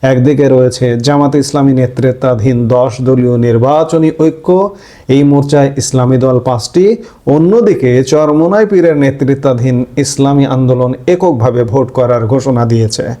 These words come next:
আর তৃতীয় ধারায় বিএনপির নেতৃত্বে যুগপৎ আন্দোলনের শরিক হিসেবে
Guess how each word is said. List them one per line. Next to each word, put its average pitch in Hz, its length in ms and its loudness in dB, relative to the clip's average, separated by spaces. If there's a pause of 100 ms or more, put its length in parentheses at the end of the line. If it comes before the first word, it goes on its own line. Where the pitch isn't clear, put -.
(320)
আর 135 200 0
তৃতীয় 208 560 0
ধারায় 151 440 2
বিএনপির 147 600 0
নেতৃত্বে 139 560 0
যুগপৎ 156 760 0
আন্দোলনের 127 640 2
শরিক 123 400 -2 (100)
হিসেবে 120 400 0